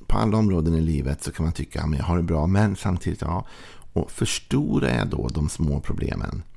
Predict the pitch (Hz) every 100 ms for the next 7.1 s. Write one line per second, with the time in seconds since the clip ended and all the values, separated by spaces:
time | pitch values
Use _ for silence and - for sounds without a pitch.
0 | - - - - - - - - 101 95
1 | 82 - - - 80 73 69 - 82 -
2 | 67 73 80 76 90 98 - - - -
3 | - - - - - 90 - 90 87 85
4 | - - - 85 107 110 - - - -
5 | - - - 95 90 87 87 90 92 78
6 | - 82 95 92 92 76 73 - 65 57